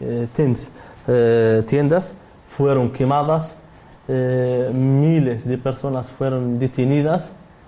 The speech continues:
eh, por este campamento. Incluso Noam Chomsky muchas veces, el pensador, muchas veces dijo a la prensa que la primavera árabe no ha empezado en Túnez, ha empezado en Sáhara, pero según los intereses económicos de muchos medios de comunicación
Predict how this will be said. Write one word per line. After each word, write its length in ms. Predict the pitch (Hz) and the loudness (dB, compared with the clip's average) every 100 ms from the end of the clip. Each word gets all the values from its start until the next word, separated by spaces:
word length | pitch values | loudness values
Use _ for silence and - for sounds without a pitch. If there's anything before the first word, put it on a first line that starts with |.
| - - - - - | -20 -20 -20 -20 -8
eh, 600 | 127 123 123 120 120 120 120 | -4 0 2 2 2 0 -2
por 140 | 131 | -2
este 180 | 123 - | -2 -4
campamento. 640 | - 117 120 151 147 104 - | -4 -2 0 0 0 -2 -2
Incluso 400 | 113 123 123 131 | -2 0 0 2
Noam 260 | 127 131 123 | 0 0 0
Chomsky 400 | 135 127 - 131 | 0 0 -2 -2
muchas 440 | 131 131 131 123 | -2 -2 -4 -2
veces, 380 | 135 135 160 - - - | -2 -2 -4 -6 -20 -6
el 120 | 117 | -4
pensador, 500 | 110 120 127 120 160 165 - - - | 0 0 0 0 0 -2 -12 -14 -6
muchas 280 | 131 139 - | -2 -2 -2
veces 280 | 135 127 123 | -2 -2 -2
dijo 180 | 127 131 | -2 0
a 40 | |
la 120 | 127 | 0
prensa 440 | 131 143 139 170 175 - - - - | 0 -2 0 -2 -4 -8 -20 -20 -2
que 180 | 131 | 0
la 260 | 131 131 127 | 2 2 2
primavera 580 | 143 143 135 131 139 131 | 2 2 2 2 2 2
árabe 240 | 139 131 131 | 2 0 2
no 160 | 147 | 2
ha 80 | 170 | 0
empezado 520 | 160 131 117 139 131 | 0 -4 -4 -4 -4
en 100 | 120 | -6
Túnez, 400 | 117 151 139 110 | -6 -8 -8 -12
ha 100 | 113 | -12
empezado 400 | 120 120 120 135 | -10 -10 -8 -6
en 80 | 127 | -6
Sáhara, 380 | 123 143 135 123 - - - - | -6 -8 -8 -10 -12 -18 -18 -4
pero 160 | 123 | -4
según 360 | 117 123 147 156 | -2 0 2 2
los 120 | 127 | 0
intereses 440 | 127 123 135 - - | -4 -2 -4 -6 -10
económicos 440 | 131 143 135 131 123 | -6 -4 -4 -4 -4
de 80 | |
muchos 400 | 123 143 143 135 | -2 -4 -4 -6
medios 220 | 135 131 120 | -4 -2 -2
de 160 | 123 | -4
comunicación 640 | - 131 131 120 160 202 | -4 -4 -4 -4 -2 -2